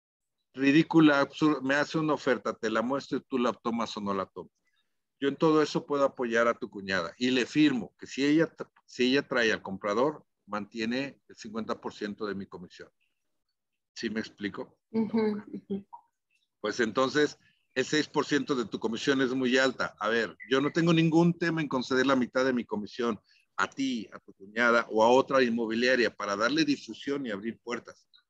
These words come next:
Speaker 1: Yo realmente
Speaker 2: Ujú.
Speaker 1: estoy apostando por una comisión del tres por ciento contra ser el único que va a hacer inversión en portales,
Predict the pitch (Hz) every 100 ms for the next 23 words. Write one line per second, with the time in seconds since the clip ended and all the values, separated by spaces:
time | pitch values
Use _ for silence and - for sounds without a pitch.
0 | _ _ - 120 135 131 139 98 135 127
1 | - - 120 120 98 117 117 110 104 101
2 | - 113 110 87 107 - 117 - 113 104
3 | 110 127 _ _ _ - 185 190 180 196
4 | - _ _ - 143 143 131 147 - 240
5 | 240 - 143 113 _ _ _ _ - 131
6 | 135 - 135 127 117 - 131 113 110 101
7 | 95 117 110 92 85 -